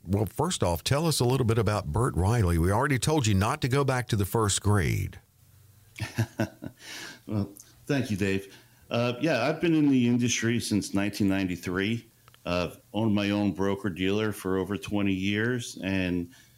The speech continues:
Speaker 2: met up with Don and Logan and really got together with them and really liked what they had to offer, and we decided to come together and looking forward to, uh, working together.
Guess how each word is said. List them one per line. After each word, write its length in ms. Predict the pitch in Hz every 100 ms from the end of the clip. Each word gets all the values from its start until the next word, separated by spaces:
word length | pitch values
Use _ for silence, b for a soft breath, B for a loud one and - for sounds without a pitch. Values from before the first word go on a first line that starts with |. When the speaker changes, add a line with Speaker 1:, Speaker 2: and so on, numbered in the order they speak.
| B _ -
Speaker 2:
met 220 | 98 120
up 160 | 123 117
with 320 | 107 98 -
Don 340 | 104 110 117
and 300 | 110 104 92
Logan 600 | 101 110 117 135 139 127 -
and 540 | 95 98 92 90 85 85
really 420 | 98 104 101 92 _ - - - _ _ -
got 220 | 101 92
together 360 | - 101 101 110
with 180 | 101 -
them 240 | 110 117
and 340 | 107 87 80 76 _ _
really 160 | 110 104
liked 260 | 95 101 -
what 120 | 95
they 160 | 98
had 180 | 90 95
to 80 | 92
offer, 480 | 80 98 - 131 131
and 300 | 90 85 85 B B B B -
we 80 |
decided 340 | 98 113 110 104
to 60 |
come 260 | 95 110 107
together 480 | 110 98 110 151 151
and 300 | 107 101 101 B B B B
looking 300 | - 127 127
forward 360 | - 123 120 120
to, 480 | 110 107 110 107 104
uh, 340 | 104 101 98 92 -
working 360 | 107 110 107
together. 480 | 98 95 101 90 67